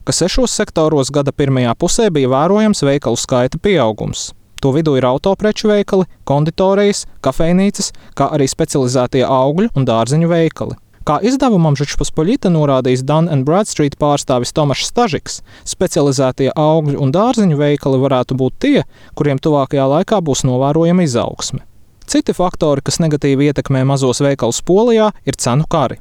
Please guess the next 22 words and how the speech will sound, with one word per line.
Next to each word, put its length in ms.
Kā 160
laikrakstam 480
Žečpospoļita 720
skaidro 420
biedrības 560
ekonomiskā 600
dialoga 420
fórums 480
vadītājs 480
Andrzejs 380
Falinskis, 560
visā 380
tirgu 340
precēm 480
piemēro 460
atlaides. 560
Tas 220
savukārt 420
dod 160
triecienu 540
mazajiem 420
veikaliem. 600